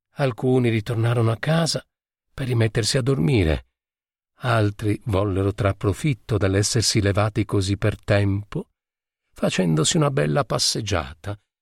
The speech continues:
per il viale, all'uscita del paese, prima che il sole si infocasse.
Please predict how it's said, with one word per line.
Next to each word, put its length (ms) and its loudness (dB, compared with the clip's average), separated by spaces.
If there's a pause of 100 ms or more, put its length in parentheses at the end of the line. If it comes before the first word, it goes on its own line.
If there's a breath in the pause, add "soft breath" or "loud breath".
(300)
per 180 -6
il 140 -2
viale, 540 -4 (400)
all'uscita 460 -2
del 180 -2
paese, 640 -4 (480)
prima 520 -2
che 100 -8
il 120 -4
sole 580 0 (160 soft breath)
si 300 -4
infocasse. 1040 -6